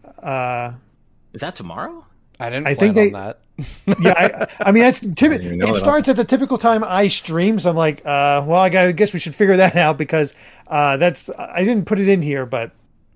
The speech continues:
Speaker 1: Microsoft is doing its own stream at, uh, one, one, uh, P M Eastern tomorrow, uh, for ninety minutes, but
Speaker 3: I think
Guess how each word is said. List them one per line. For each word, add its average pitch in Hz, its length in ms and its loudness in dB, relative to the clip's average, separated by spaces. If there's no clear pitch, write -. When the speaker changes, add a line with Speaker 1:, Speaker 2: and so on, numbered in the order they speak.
Speaker 1:
Microsoft 175 520 2
is 156 100 -6
doing 165 200 -2
its 139 120 0
own 156 180 0
stream 139 480 -6
at, 127 400 -6
uh, 113 360 -8
one, 143 400 -6
one, 139 420 -4
uh, 123 180 -4
P 143 200 -8
M 131 260 -6
Eastern 131 540 -6
tomorrow, 135 680 2
uh, 120 280 -2
for - 140 -10
ninety 151 260 0
minutes, 143 340 -2
but 135 360 -4
Speaker 3:
I 175 60 -16
think - 320 -10